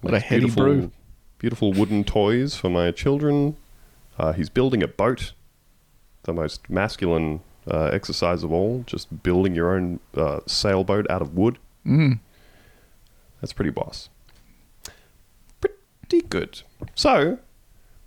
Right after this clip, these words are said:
Speaker 2: folks, being Christmas Eve in some places, not all the places, uh, but being Christmas Eve, in this place specifically, uh, we thought we might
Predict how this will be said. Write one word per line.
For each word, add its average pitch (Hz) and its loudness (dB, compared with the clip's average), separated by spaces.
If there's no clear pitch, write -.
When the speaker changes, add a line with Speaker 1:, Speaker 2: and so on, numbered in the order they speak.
Speaker 2:
folks, - -2
being 170 4
Christmas 117 -2
Eve 110 2
in 135 2
some 127 0
places, 117 -2
not 107 0
all 170 0
the - -4
places, - -10
uh, 87 0
but - -6
being 269 0
Christmas - -4
Eve, - -8
in 139 -2
this 127 0
place - -2
specifically, - -4
uh, 82 2
we 80 2
thought 78 0
we 101 2
might 76 -2